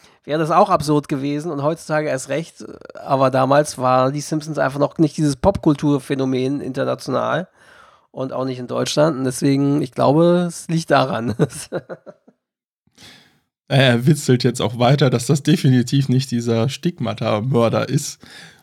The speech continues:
Speaker 2: Und Scully hält es auch nicht für den Mörder. Für sie passt nämlich das Ganze nicht zusammen, weil dieser Mörder hatte bisher ja keins der Opfer entführt. Ja, und da kommt die Mutter zu den Agents und sieht das Phantombild und sagt, "Moment, den Mann, den kenn ich doch, das ist Owen Jarvis,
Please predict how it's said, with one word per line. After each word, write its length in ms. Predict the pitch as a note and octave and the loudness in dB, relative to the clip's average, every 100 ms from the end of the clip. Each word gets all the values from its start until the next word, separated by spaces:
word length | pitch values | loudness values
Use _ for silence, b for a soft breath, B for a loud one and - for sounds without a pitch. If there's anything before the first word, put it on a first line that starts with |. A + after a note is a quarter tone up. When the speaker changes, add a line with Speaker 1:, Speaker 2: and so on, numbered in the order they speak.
| - | -8
Speaker 2:
Und 320 | - C#3+ C#3 - | 0 4 2 0
Scully 440 | - - C3+ D#3 | -8 0 2 4
hält 180 | D3 E3 | 2 0
es 160 | - | -2
auch 80 | F3 | 4
nicht 180 | G3 C#3 | 4 4
für 160 | A#2 A2+ | 0 0
den 180 | A2 | 0
Mörder. 420 | A2+ G#2+ G#2 A#2 - C#3 - _ _ C3 | 2 0 0 -4 -6 -10 -16 _ _ -8
Für 180 | - C#3 | 0 0
sie 140 | F3 | 0
passt 300 | F#3 G3+ - | -2 -4 0
nämlich 200 | E3+ E3 | 0 2
das 140 | D#3 | 0
Ganze 320 | D#3 C#3+ D3 D3+ | 0 -2 2 0
nicht 220 | D#3 - | 0 0
zusammen, 440 | C#3 D#3+ C3+ F#2+ | 2 4 2 0
weil 120 | G#2+ A2+ | -2 0
dieser 540 | C3+ C3+ B2+ B2 B2 | 2 2 2 0 -2
Mörder 640 | G#2+ B2+ F3 G3 F#3 F#3 - | 0 2 4 4 4 2 -2
hatte 260 | C#3+ D#3+ F#3 | -4 -2 -2
bisher 340 | E3 D#3+ E3+ | -2 -2 -2
ja 180 | F3 E3 | -2 -2
keins 500 | - - E3 G3+ G3+ | -6 -8 -4 -4 -4
der 180 | - D3 | -6 -6
Opfer 360 | E3+ - D#3 C#3+ | -8 -4 -2 0
entführt. 640 | D3+ - G3 C#3 C3 - b b b b b b _ | -2 0 0 0 -4 -12 b b b b b b _
Ja, 140 | - A2+ | -4 -2
und 120 | A#2+ | 0
da 120 | A#2+ | -2
kommt 280 | B2+ C#3+ C#3 | 2 2 2
die 60 | C3 | 2
Mutter 500 | C#3+ - C3+ B2+ B2+ | 2 4 2 2 -2
zu 140 | B2+ | -2
den 200 | B2 G#2+ | 0 0
Agents 400 | A#2+ B2+ D3+ E3 | 0 0 0 0
und 160 | D#3+ C3+ | 0 -2
sieht 220 | F#3+ G3 | -4 -2
das 140 | D3 C#3 | -4 -2
Phantombild 600 | C3 D#3+ A3 C#3 C3 C#3 | -2 2 2 4 4 2
und 80 | |
sagt, 400 | C3+ C#3 C#3 _ | 2 2 0 _
"Moment, 300 | C3 E3+ A3+ | -4 -2 0
den 100 | D3 | 2
Mann, 160 | C#3+ D3 | 2 2
den 120 | D3 | 2
kenn 160 | - B3+ | 2 0
ich 120 | - | 2
doch, 240 | C3 C3+ | 0 0
das 240 | - B2 C3+ | -4 -6 -2
ist 320 | C3 - - | -2 -2 -4
Owen 280 | F3 F3+ D3 | -2 0 0
Jarvis, 560 | C3 E3+ A3+ C#3 C3+ | 2 2 4 2 2